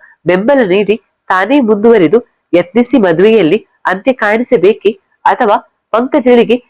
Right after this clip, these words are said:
ಸರಿಯಾದ ರೀತಿಯಲ್ಲಿ ಬುದ್ಧಿಮಾತು ಹೇಳಿ ಆ ಹುಡುಗನಿಂದ ದೂರ ಮಾಡಬೇಕೆ?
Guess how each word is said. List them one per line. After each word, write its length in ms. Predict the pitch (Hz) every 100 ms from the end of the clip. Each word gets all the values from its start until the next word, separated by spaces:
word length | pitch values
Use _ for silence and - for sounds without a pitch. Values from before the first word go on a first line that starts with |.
| _
ಸರಿಯಾದ 440 | - 240 262 277 269
ರೀತಿಯಲ್ಲಿ 540 | 226 262 240 170 220 - _ -
ಬುದ್ಧಿಮಾತು 540 | 202 190 269 277 277
ಹೇಳಿ 340 | 233 180 180 - _ -
ಆ 140 | 262 285
ಹುಡುಗನಿಂದ 500 | 277 269 247 156 214 - _ _
ದೂರ 180 | 175 220 294
ಮಾಡಬೇಕೆ? 680 | 220 220 190 180 - 117